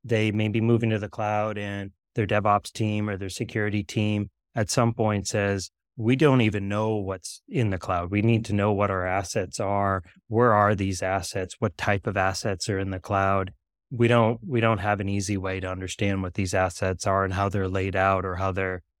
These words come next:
structured in the cloud. From there, really being able to understand what those assets are doing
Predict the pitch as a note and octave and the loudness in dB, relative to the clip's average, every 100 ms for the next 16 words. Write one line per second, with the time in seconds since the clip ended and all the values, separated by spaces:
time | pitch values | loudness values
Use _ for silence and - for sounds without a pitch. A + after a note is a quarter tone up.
0 | _ - - G#2 - G#2 G2 F#2 F2 - | _ -6 0 0 0 -2 -2 -4 -6 0
1 | F#2+ F2+ F2+ _ _ - C#3+ C3 B2+ D3 | 2 2 -4 _ _ 0 4 6 6 6
2 | D3+ C3 A2+ - _ _ _ - C3+ C3+ | 6 6 2 -8 _ _ _ 2 6 6
3 | C3+ A#2+ A#2 A2+ G#2+ G2+ - G2+ G#2 F#2+ | 6 4 2 2 -2 -6 -6 -6 -6 -4
4 | A2+ A2 A2 A2 G2+ G2+ - F#2+ F#2+ F2+ | -2 -2 0 0 2 0 -2 -8 -10 -6
5 | F2+ B2 C#3 G2 F#2 G2+ | 4 6 6 2 -2 -8